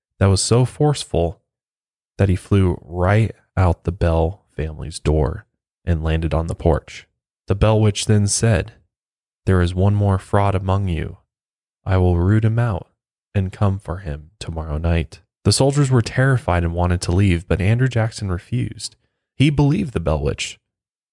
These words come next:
that one of his men was a fraud, and he wanted to find out who.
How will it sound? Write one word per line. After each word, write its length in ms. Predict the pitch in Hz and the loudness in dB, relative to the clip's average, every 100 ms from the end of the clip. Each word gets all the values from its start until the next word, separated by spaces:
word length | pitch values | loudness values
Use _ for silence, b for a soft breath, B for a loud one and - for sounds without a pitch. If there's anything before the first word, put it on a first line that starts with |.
| _ | _
that 140 | 117 92 | -2 0
one 180 | 120 151 | 0 0
of 80 | |
his 160 | 151 123 | 0 0
men 240 | 127 123 | 0 0
was 220 | 110 131 92 | 0 -2 -4
a 40 | |
fraud, 420 | - - - - - _ _ _ _ _ _ | -6 -8 -10 -18 -20 _ _ _ _ _ _
and 100 | 107 | 0
he 60 | 104 | 0
wanted 300 | 135 160 98 | 2 0 0
to 60 | |
find 280 | 95 92 85 | -2 -4 -2
out 200 | 82 76 | -2 -4
who. 340 | - 123 78 | 0 0 0